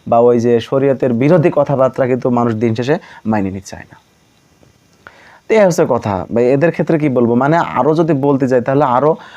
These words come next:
মনে করেন যে এমন এমন কথা বের হবে। লাস্টে আমার ওই যে জোকার কাকু ওই ই করে, Facebook-এ আপলোড, Facebook-এ থেকে আমাকে জোকার কাকু মাঝে মাঝে নোটিশ পাঠায়, "স্যার প্লিজ ডিলিট আপনার ভিডিও, কারণ আপনার ভিডিওতে ভায়োলেশন হয়ে গেছে।"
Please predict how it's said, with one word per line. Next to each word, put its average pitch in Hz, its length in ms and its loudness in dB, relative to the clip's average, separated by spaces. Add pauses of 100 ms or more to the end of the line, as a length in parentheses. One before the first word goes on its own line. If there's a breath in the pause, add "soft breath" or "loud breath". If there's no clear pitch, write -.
(140)
মনে 139 180 2
করেন 147 220 2
যে 156 140 0 (320)
এমন 151 280 4
এমন 160 220 2
কথা 135 320 0
বের 156 200 2
হবে। 117 280 0 (300 loud breath)
লাস্টে 127 340 0
আমার 151 240 0
ওই 147 80 2
যে 139 240 0 (340 loud breath)
জোকার 135 340 0
কাকু 170 340 -2 (840)
ওই 143 180 4
ই - 20 2
করে, 104 280 0 (680)
Facebook-এ 135 320 0
আপলোড, 147 380 0
Facebook-এ 147 460 -2
থেকে 175 200 0
আমাকে 143 300 0 (140)
জোকার 131 280 -2
কাকু 147 280 -2
মাঝে 131 260 0
মাঝে 131 280 -2 (320 loud breath)
নোটিশ 127 320 -2
পাঠায়, 98 300 -2 (340 loud breath)
"স্যার 139 400 2 (360 soft breath)
প্লিজ 160 380 0
ডিলিট 143 380 2
আপনার 127 300 -2
ভিডিও, 127 420 0 (160)
কারণ 127 200 2
আপনার 123 280 0
ভিডিওতে 120 460 0
ভায়োলেশন 104 580 -2
হয়ে 98 120 -8
গেছে।" - 180 -14